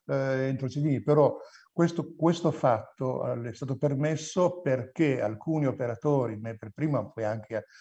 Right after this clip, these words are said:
altre colleghe, adesso, <laughs> insomma, si sono, come dire, hanno detto, "Bene, noi facciamo questo." Notare che questa situazione è nata per ottimizzare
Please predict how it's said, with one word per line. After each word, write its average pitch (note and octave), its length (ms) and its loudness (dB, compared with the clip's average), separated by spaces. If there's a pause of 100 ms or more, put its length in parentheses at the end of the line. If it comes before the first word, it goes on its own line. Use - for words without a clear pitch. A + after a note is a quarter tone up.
(220)
altre A#2+ 260 -8
colleghe, A#2 420 -6
adesso, A2+ 280 -8 (120)
<laughs> - 0 -
insomma, D#3 320 -2 (460)
si - 120 -6
sono, D#3+ 200 2
come D3+ 160 2
dire, D3 180 6
hanno C3+ 80 6
detto, C3+ 240 2
"Bene, A2+ 300 -4
noi C#3+ 160 0
facciamo C#3 340 0
questo." B2 300 -2 (300)
Notare D3 500 4
che A#2+ 100 -6
questa F3+ 320 0
situazione C3+ 640 -2
è D3 40 2
nata C3 520 0 (260)
per C#3 280 2
ottimizzare B2 1300 0